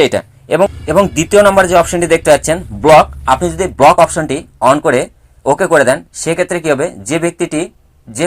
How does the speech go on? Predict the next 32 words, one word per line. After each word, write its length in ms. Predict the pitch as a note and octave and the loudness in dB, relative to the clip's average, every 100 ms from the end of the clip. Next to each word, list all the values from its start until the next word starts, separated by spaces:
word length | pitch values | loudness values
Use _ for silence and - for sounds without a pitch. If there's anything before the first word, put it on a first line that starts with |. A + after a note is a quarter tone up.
| F3 | -2
পেজ 140 | E3 E3 | -4 -2
বা 60 | E3 | -4
প্রোফাইল 220 | D3+ D#3 | -2 -2
থেকে 120 | C#3+ D3 | -2 -6
ভিডিওটি 220 | C3+ D3 - A#2 | -4 -4 -2 -2
আপলোড 220 | D#3+ D#3+ | -2 -2
করেছে 240 | C3+ - D3+ - - - - - | -4 -2 -6 -8 -18 -20 -16 -4
সেই 140 | F#3 G3 | -4 0
পেজ 140 | F3 D#3+ | -2 0
বা 60 | E3+ | -2
প্রোফাইলে 300 | D#3 D3+ D3 - D3+ | 0 0 -2 -4 -2
ওই 80 | F3 | 0
ভিডিওটি 280 | F3 D#3+ C#3+ F3+ - C#3+ | 0 0 -2 -8 -2 -2
আর 60 | D#3 | 0
কোনো 120 | E3+ - | -4 2
অডিয়েন্সের 380 | B2+ C3+ D3+ D#3+ - | 2 2 -2 -4 -2
সামনে 180 | C3+ F3+ - - | -2 -4 -10 -8
নিয়ে 140 | B2 C#3+ | -4 2
যাওয়া 140 | C#3+ B2+ | 4 4
হবে 120 | A2+ G#2 | 2 -2
না। 60 | - _ - | -6 _ -6
ওখান 200 | C3+ E3 E3 | -2 -2 -4
থেকেই 220 | D#3 F#3 - _ _ _ C3 | -4 -6 -8 _ _ _ -6
যদি 120 | F3 | -4
সেই 120 | F3+ E3+ | -2 -2
ভিডিওতে 240 | E3 E3+ E3 B2 | -2 -2 2 2
দশটা 240 | C3 E3 C#3+ | 2 -2 -4
ভিউজ 180 | D#3 D3 | -4 -6
এসে 100 | C#3+ C#3+ | -6 -4
থাকে 160 | C3 F3+ - | -6 -8 -8
সেই 140 | D3+ D3+ | -6 -4
পর্যন্ত 260 | D#3 D#3 | -4 -4